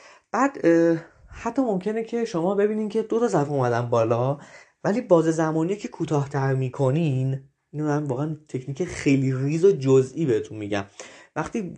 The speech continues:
کو-، ز-، باز زمانی رو کوتاه‌تر می‌کنین، به این می‌رسین که بله، الان صفحه‌ای که داره همش نمایش داده می‌شه صفحهٔ ایه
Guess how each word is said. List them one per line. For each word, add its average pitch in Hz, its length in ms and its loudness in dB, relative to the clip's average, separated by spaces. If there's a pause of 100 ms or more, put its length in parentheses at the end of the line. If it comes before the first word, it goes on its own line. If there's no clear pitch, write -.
کو-، 151 220 -6
ز-، 143 200 0
باز 139 380 2
زمانی 151 380 2
رو 208 60 0
کوتاه‌تر 151 580 0
می‌کنین، 151 680 0 (400)
به 139 60 -4
این 170 160 -2
می‌رسین 202 420 0
که 214 80 -2
بله، 175 480 2
الان 147 320 4
صفحه‌ای 143 420 0
که 139 120 0
داره 139 160 2
همش 139 380 -4
نمایش 139 300 -2
داده 135 140 0
می‌شه 147 140 -4
صفحهٔ 175 300 0
ایه 160 420 0